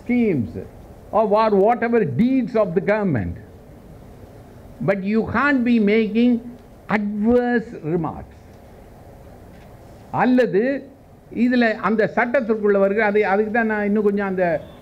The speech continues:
அந்த ஐ பி சியினுடைய இந்த, இந்த, இந்த என்னன்னு சொல்றது, அதனுடைய, அதனுடைய காமன்-, காமெண்ட்ரி எல்லாம் இன்னும் கொஞ்சம் படிங்க. எது அப்யூசிவ், எது இது, எந்த வார்த்தைகள் என்ன சொன்னா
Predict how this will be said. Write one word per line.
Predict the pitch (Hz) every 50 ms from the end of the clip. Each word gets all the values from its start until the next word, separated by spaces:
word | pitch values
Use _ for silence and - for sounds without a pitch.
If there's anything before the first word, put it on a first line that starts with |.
| - -
அந்த | - 156 170 170 170
ஐ | 160 170 208 208
பி | 196 226 220 196 151
சியினுடைய | 208 202 196 185 180 180 185 196 208 214 214 214 - - - - - -
இந்த, | 175 180 185 180 175 170 170 160 151 139 156 - - -
இந்த, | - 160 170 170 170
இந்த | 170 165 165 160 160 156 151 147 147 147 147 139 143 139 123 113 - - -
என்னன்னு | - 147 175 196 190 160
சொல்றது, | 135 156 156 135 143 147 147 151
அதனுடைய, | 156 170 185 190 185 175 170 170 160 151 139 127 - - - - - - -
அதனுடைய | - - 143 156 180 180 185 180 175 170 -
காமன்-, | 190 233 285 302 302 269 240 220 190 - -
காமெண்ட்ரி | 226 277 294 294 262 208 226
எல்லாம் | 226 220 220 220
இன்னும் | 214 202 196
கொஞ்சம் | 180 185 175 175 151
படிங்க. | 165 165 165 151 139 139 147
எது | 175 214 220 254 254 233 214 185
அப்யூசிவ், | 170 165 170 196 208 185 - - - 175 156 151 175 185 170
எது | 170 180 180 196 196
இது, | 180 170 156 160 165
எந்த | 165 196 233 226 196
வார்த்தைகள் | 170 175 180 170 175 175 175 180
என்ன | 175 165 175 202 220 190
சொன்னா | - - 175 175 170 170 175 190 190